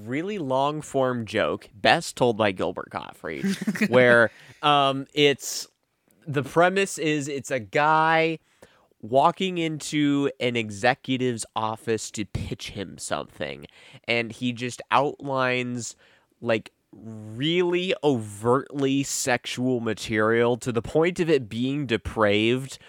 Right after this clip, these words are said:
Speaker 1: where it's, like, it's very incestuous and scatological, and it just gets way too detailed.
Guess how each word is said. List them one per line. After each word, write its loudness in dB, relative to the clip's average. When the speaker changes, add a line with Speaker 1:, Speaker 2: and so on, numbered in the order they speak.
Speaker 1:
where 6
it's, -4
like, 2
it's -4
very 0
incestuous 2
and 0
scatological, 2
and -2
it -12
just -12
gets -6
way 0
too -6
detailed. -2